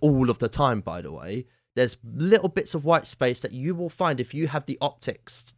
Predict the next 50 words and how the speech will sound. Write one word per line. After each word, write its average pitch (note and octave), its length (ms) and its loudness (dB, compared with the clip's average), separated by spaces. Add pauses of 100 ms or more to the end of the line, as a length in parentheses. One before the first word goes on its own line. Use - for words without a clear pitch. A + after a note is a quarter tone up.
to, A2 340 -4
to - 140 -8
look. A#2 540 -4 (1400)
You C#3+ 120 0
know, B2+ 60 2
you B2 220 0
have D3 140 -2
the D3+ 140 -6
optics - 440 -6
to B2 100 -6
find B2+ 420 -2
those A2+ 240 -4
bits - 260 -6
of G#2 120 -8
white A#2 220 0
space. - 320 -12 (200)
There's A#2+ 160 0
always E3 240 6
white D3 180 6
space, - 540 -10 (560)
right? G#2 300 2 (580)
Even E3+ 400 2
within D#3 460 2
a C3+ 100 -4
specific - 600 -4
niche C3 440 0
like A2 180 0
music A#2 280 -6
production A2 640 -4
or G2 100 -4
marketing A2 840 -2
or, G2+ 400 -4
or G#2 180 -4
what G2+ 200 -4
have B2 280 -6
you, F#2+ 100 -10
there's G#2+ 220 -6
always B2 400 0
a A#2+ 60 -8
bit G#2 160 -4
of G2+ 80 -8
white B2 200 0
space. - 380 -6
You F3+ 80 -6
just C4+ 180 -4
gotta G3+ 160 4
bloody G#3+ 280 4
look A3 180 0
for F#3+ 240 6
it. - 180 0